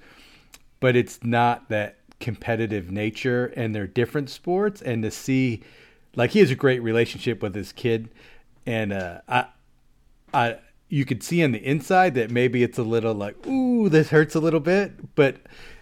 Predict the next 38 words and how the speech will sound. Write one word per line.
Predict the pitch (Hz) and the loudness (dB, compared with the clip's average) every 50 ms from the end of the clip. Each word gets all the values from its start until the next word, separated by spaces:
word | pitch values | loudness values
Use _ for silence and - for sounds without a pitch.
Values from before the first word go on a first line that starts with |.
| - - - - - - - _ _ - - | -20 -20 -20 -20 -20 -20 -20 _ _ -10 -4
watching | 127 117 123 131 139 135 - 160 139 120 | 0 4 6 6 6 6 4 0 0 0
him | 135 131 117 110 | 0 0 0 -2
grow | 98 113 113 117 120 120 123 | -2 0 2 4 4 4 4
with | 117 117 104 | 4 2 0
his | 104 113 104 95 | 0 -2 -4 -4
boy | - - 107 110 113 120 120 | -6 -6 -2 0 2 2 2
now | 117 120 120 120 117 110 | 4 4 4 4 4 2
as | 101 92 - | 0 -4 -6
he's | - 104 101 101 - - | -8 -8 -8 -10 -10 -6
older | - 120 117 120 113 117 117 117 | -2 -2 0 0 0 2 2 2
and | 113 104 | 2 0
they | 107 104 | 0 -2
have | 92 113 110 110 98 | -2 -2 -2 -2 -2
that | 110 107 110 110 - | -2 -4 -4 -4 -6
relationship | 113 101 104 110 117 - - 113 98 - 120 113 113 110 101 - | -6 -4 -2 -2 -2 -4 -6 -10 -8 -4 -2 0 0 -2 -2 -4
and | 101 95 95 - - - - - - - - _ - - | -8 -8 -8 -12 -18 -20 -20 -20 -20 -20 -20 _ -8 -6
he | 127 117 | -6 -4
coaches | - - 139 127 123 - 135 113 | -2 0 0 0 0 0 -2 -6
with | 110 123 127 - | -4 -4 -4 -4
each | 127 113 101 - | -4 -6 -4 -2
other. | 131 127 127 123 131 127 | -2 -2 0 0 -2 -2
And | 127 117 113 113 113 117 - - - - - 117 104 | -2 -2 -2 -4 -4 -6 -10 -18 -16 -12 -12 -8 -4
my | 113 113 123 135 147 156 | 0 4 4 6 6 6
advice | 151 131 123 135 135 131 131 - | 4 4 2 2 2 2 0 -2
to | - 110 | -6 -4
him | 113 135 175 180 127 | -2 -2 -2 -2 -2
is | 104 104 101 98 - _ _ - - - - - _ _ _ - | -4 -4 -6 -8 -14 _ _ -20 -20 -20 -20 -20 _ _ _ -4
don't | - 135 151 160 117 | 0 0 0 0 -2
sweat | - - - 123 127 135 101 | -8 -6 -2 0 0 0 0
it. | 90 - - | -4 -8 -6
Like, | 117 107 104 107 98 - - _ - - - - - _ _ - | -4 -2 -2 -4 -4 -10 -16 _ -20 -20 -20 -20 -20 _ _ -10
have | - - 131 139 160 147 | -4 0 2 2 2 2
a, | 147 117 110 - - | 0 -4 -6 -8 -4
we | 127 127 165 175 | 0 2 2 4
know | 185 175 170 151 139 | 4 6 6 6 6
so | 131 - - 151 147 | 4 4 4 4 4
many | 147 147 139 127 123 | 6 4 2 2 0
people | 120 - 147 147 139 - 110 104 98 98 98 | -2 0 -2 -2 -2 -2 -4 -4 -4 -6 -8